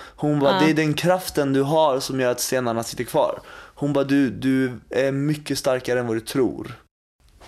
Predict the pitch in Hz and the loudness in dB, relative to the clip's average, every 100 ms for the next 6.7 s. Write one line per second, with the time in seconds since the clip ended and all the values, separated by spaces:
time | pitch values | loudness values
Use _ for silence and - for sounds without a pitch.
0 | - _ _ _ _ - - _ _ _ | -20 _ _ _ _ -20 -20 _ _ _
1 | _ _ - 208 196 190 190 - 196 196 | _ _ -4 0 2 2 0 0 0 0
2 | 196 190 190 185 175 - 202 196 180 233 | -2 -2 0 0 0 0 0 0 0 0
3 | 247 202 196 202 214 269 269 - 202 196 | 0 2 0 2 4 4 2 0 0 2
4 | 190 175 180 175 185 180 170 170 165 180 | 2 2 0 -2 0 0 0 -2 -2 0
5 | 170 170 175 170 208 185 208 247 262 262 | 2 2 2 4 2 4 2 0 0 0
6 | 196 156 175 185 180 170 175 | -2 -2 0 0 0 0 2